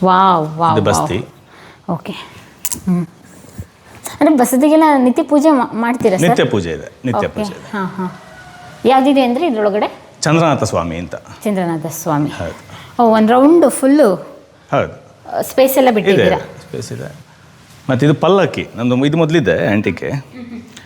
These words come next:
Speaker 2: ಇದು ಬಪ್ಪನಾಡು ದೇವಸ್ಥಾನ ಅಂತ ಇಲ್ಲಿ ಮುಲ್ಕಿಯಲ್ಲಿದೆ.
Speaker 1: ಹ್ಮ್.
Speaker 2: ಇಲ್ಲಿ ಯಾರು ಅರಸರು ಪಟ್ಟ ಆಗ್ತಾರೆ, ಅಲ್ಲಿದ್ದು ಅನುವಂಶಿಕ ಮುಕ್ತೇಸರು ಅರಸರಾಗಿರ್ತಾರೆ. ನನ್ನ ತಂದೆ ಅನುವಂಶಿಕ ಮುಕ್ತೇಸರು ಅಲ್ಲಿದ್ದು.
Speaker 1: ಹ್ಮ್, ಹ್ಮ್.
Speaker 2: ಮೊದ್ಲಿದ್ ಕಾಲದಲ್ಲಿ ಬಪ್ಪನಾಡು ದೇವಸ್ಥಾನ ಜಾತ್ರೆ ಟೈಮಲ್ಲಿ
Speaker 1: ಹ್ಮ್.
Speaker 2: ಇಲ್ಲಿಂದ ಅರಸರನ್ನು ಆ ಪಲ್ಲಕ್ಕಿಯಲ್ಲಿ ಕೂತ್ಕೊಳ್ಸಿ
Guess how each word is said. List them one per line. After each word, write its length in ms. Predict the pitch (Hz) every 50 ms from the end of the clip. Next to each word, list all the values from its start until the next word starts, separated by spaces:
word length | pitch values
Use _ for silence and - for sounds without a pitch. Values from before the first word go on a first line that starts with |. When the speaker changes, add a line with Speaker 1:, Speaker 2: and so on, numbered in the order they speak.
| - - _ _ _ -
Speaker 2:
ಇದು 200 | 147 131 - 156
ಬಪ್ಪನಾಡು 460 | 147 131 135 - 208 202 190 175 147
ದೇವಸ್ಥಾನ 400 | 151 147 147 147 - 139 117 110
ಅಂತ 220 | 101 135 170 170 175
ಇಲ್ಲಿ 280 | 165 143 120 101 120
ಮುಲ್ಕಿಯಲ್ಲಿದೆ. 520 | 113 117 117 113 117 101 98 92 85 85 101
Speaker 1:
ಹ್ಮ್. 320 | 151 160 - 254 262 254 - - - - - - - - _ - - _ _ _ _ - - - - - -
Speaker 2:
ಇಲ್ಲಿ 180 | 131 147 165 175
ಯಾರು 180 | 165 165 160
ಅರಸರು 340 | 143 143 175 180 180 - 175
ಪಟ್ಟ 240 | - 143 139 - -
ಆಗ್ತಾರೆ, 560 | 160 123 - - 92 85 82 95 127 - - -
ಅಲ್ಲಿದ್ದು 280 | 127 147 165 165 143 139
ಅನುವಂಶಿಕ 480 | 139 165 180 180 170 - 180 - -
ಮುಕ್ತೇಸರು 760 | 139 131 131 131 156 143 139 - 135 131 143 175 202 220 - - - - - - - - -
ಅರಸರಾಗಿರ್ತಾರೆ. 760 | 127 143 143 - - 123 110 98 90 82 76 - 82 80 95
ನನ್ನ 140 | 110 113 117
ತಂದೆ 420 | 135 143 147 147 147 139 127 -
ಅನುವಂಶಿಕ 400 | 131 131 131 131 131 160 151 143
ಮುಕ್ತೇಸರು 480 | 143 139 135 - 131 110 101 104 87 87
ಅಲ್ಲಿದ್ದು. 280 | 85 82 80 76 -
Speaker 1:
ಹ್ಮ್, 100 | - -
ಹ್ಮ್. 360 | 113 - - - - - - - - - 131
Speaker 2:
ಮೊದ್ಲಿದ್ 260 | 147 160 202 202 -
ಕಾಲದಲ್ಲಿ 560 | - 170 156 151 147 120 104 90 95 120 180
ಬಪ್ಪನಾಡು 400 | 208 151 139 135 170 165 160 147
ದೇವಸ್ಥಾನ 340 | 143 139 135 - 147 131 117
ಜಾತ್ರೆ 340 | 113 127 151 170 180 175 165
ಟೈಮಲ್ಲಿ 540 | - 143 127 117 101 90 82 78 95 139
Speaker 1:
ಹ್ಮ್. 300 | 156 - - - 254 247 - - - - - - _ _ _
Speaker 2:
ಇಲ್ಲಿಂದ 380 | 131 143 180 190 196 185 180 175
ಅರಸರನ್ನು 540 | 165 160 170 170 170 - 165 156 156 165 175
ಆ 100 | 160 143
ಪಲ್ಲಕ್ಕಿಯಲ್ಲಿ 500 | - 156 143 151 160 156 - 156 143 131
ಕೂತ್ಕೊಳ್ಸಿ 440 | 135 123 - 127 120 120 120 -